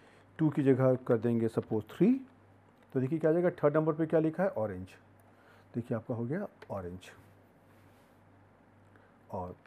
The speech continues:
उसी तरीके से आप अगर इसको, अगर आप, अ, अ, जो भी यहाँ पे तीन की जगह कर देंगे वन, तो यहाँ पे क्या आ जाएगा, एप्पल, क्योंकि एप्पल आपका देखिए पहले स्थान पर लिखा हुआ है।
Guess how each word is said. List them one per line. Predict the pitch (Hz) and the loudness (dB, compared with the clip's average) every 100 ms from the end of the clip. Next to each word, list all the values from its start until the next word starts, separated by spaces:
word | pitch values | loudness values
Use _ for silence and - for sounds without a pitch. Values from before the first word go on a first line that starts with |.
| 190 | -2
उसी | - | 4
तरीके | 247 175 170 | 6 6 6
से | 160 | 2
आप | 143 135 139 | 6 6 6
अगर | 131 | 4
इसको, | 127 131 - 131 | 2 0 6 6
अगर | 127 120 | 8 6
आप, | 117 - | 4 2
अ, | 117 110 110 104 104 - - - 107 | 0 2 0 -2 -4 -10 -20 -20 -14
अ, | 104 98 113 127 117 107 104 101 - 120 | -12 -12 -8 -2 -2 -2 -4 -8 -12 -10
जो | 113 120 | -2 -2
भी | 113 113 | 0 -2
यहाँ | 113 117 | -2 -2
पे | 120 | -2
तीन | 151 147 | 0 0
की | 131 | 2
जगह | 127 127 | 2 2
कर | 123 | 2
देंगे | 107 113 104 | 0 -2 -4
वन, | 98 120 240 254 - - - - - - - | 0 2 2 0 -10 -20 -20 -20 -20 -20 -6
तो | 131 | -2
यहाँ | 123 | 0
पे | 123 | -2
क्या | 131 135 | 0 0
आ | 123 | 2
जाएगा, | 131 139 220 262 - _ - - _ _ - - - | 2 0 0 -6 -14 _ -20 -20 _ _ -20 -12 -12
एप्पल, | - - - - - _ _ _ - | -12 -18 -20 -20 -20 _ _ _ -8
क्योंकि | 113 131 | 0 6
एप्पल | 156 - 139 | 6 8 6
आपका | 131 160 | 4 4
देखिए | 139 135 196 269 - - _ - | 2 2 0 -2 -8 -20 _ 0
पहले | 131 127 | 2 2
स्थान | 127 120 117 | 0 -4 -4
पर | - 233 208 | -4 -4 -6
लिखा | 107 - | -12 -10
हुआ | 82 90 82 | -12 -12 -12
है। | 82 | -14